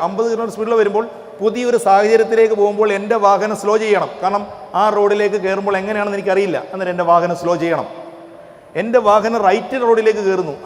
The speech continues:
അപ്പോഴും എൻ്റെ വാഹനം സ്ലോ ചെയ്യണം, വേണ്ടേ? അതോ അതേ സ്പീഡിൽ തന്നെ തിരികെ വന്നേന്നേ? അല്ല. രണ്ട്. മൂന്നാമത്, എൻ്റെ വാഹനം സ്ലോ ചെയ്യുന്നു എന്ന് പുറകിലുള്ള ഡ്രൈവറെ മനസ്സിലാക്കണം. കാരണം ചേർന്ന് ചേർന്നായിരിക്കും വരുന്നേ. അപ്പോൾ എൻ്റെ വാഹനം സ്ലോ ചെയ്യുന്നതിന് മുമ്പേ ഞാൻ കാണിക്കും, എൻ്റെ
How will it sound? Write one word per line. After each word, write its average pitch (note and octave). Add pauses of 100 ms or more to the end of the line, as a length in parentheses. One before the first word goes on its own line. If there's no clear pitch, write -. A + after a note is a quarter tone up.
അപ്പോഴും A3
എൻ്റെ A3
വാഹനം G#3+
സ്ലോ G#3
ചെയ്യണം, G3+
വേണ്ടേ? G#3+ (300)
അതോ G3
അതേ A#3 (140)
സ്പീഡിൽ A#3
തന്നെ A#3+
തിരികെ A#3
വന്നേന്നേ? G#3 (500)
അല്ല. F#3+ (100)
രണ്ട്. G3 (520)
മൂന്നാമത്, A3+ (560)
എൻ്റെ A3+ (100)
വാഹനം G#3 (140)
സ്ലോ G3+ (220)
ചെയ്യുന്നു A3+ (100)
എന്ന് G#3+ (360)
പുറകിലുള്ള A3 (120)
ഡ്രൈവറെ G#3
മനസ്സിലാക്കണം. F#3+
കാരണം -
ചേർന്ന് A3+
ചേർന്നായിരിക്കും A3+
വരുന്നേ. F3+ (320)
അപ്പോൾ F3+
എൻ്റെ G#3+
വാഹനം G#3+
സ്ലോ F3 (180)
ചെയ്യുന്നതിന് A3+
മുമ്പേ G#3+
ഞാൻ A3+
കാണിക്കും, G3+ (460)
എൻ്റെ G3+